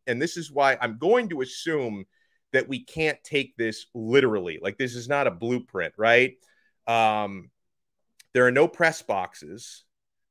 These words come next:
There are no suites visible. So, y-, like, you can't build a stadium in the twenty twenties without having suites, and you obviously can't not have press boxes. There don't seem to be any video boards either, which, of course, you need to have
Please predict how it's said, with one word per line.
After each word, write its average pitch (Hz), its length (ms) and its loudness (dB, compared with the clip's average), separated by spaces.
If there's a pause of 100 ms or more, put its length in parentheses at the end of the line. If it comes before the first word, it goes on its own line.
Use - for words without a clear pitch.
(160)
There 117 140 2
are 113 60 2
no 127 160 4
suites - 880 -10
visible. 92 640 -6
So, 113 240 0
y-, 101 180 -6 (160)
like, 123 160 -2
you 123 80 -8
can't 147 340 -2
build 123 280 0
a - 20 -4
stadium 110 540 -4
in 95 80 -6
the 92 80 -10
twenty 107 340 -6
twenties 98 480 -6
without 104 300 0
having 95 260 -2
suites, 113 540 -8
and 101 100 -10
you 98 80 -2
obviously 101 460 0
can't 101 420 -4
not 98 400 -2
have 92 240 -4
press 147 240 0
boxes. 92 480 -4 (420)
There 151 100 8
don't 226 140 6
seem 240 200 -2
to 202 60 -8
be 202 140 2
any 175 200 0
video 143 480 0
boards 92 480 -6
either, 110 400 -6
which, 95 200 -8
of 110 120 -10
course, 113 280 -4
you 120 120 -10
need 113 260 -4
to 107 60 -2
have 107 420 -4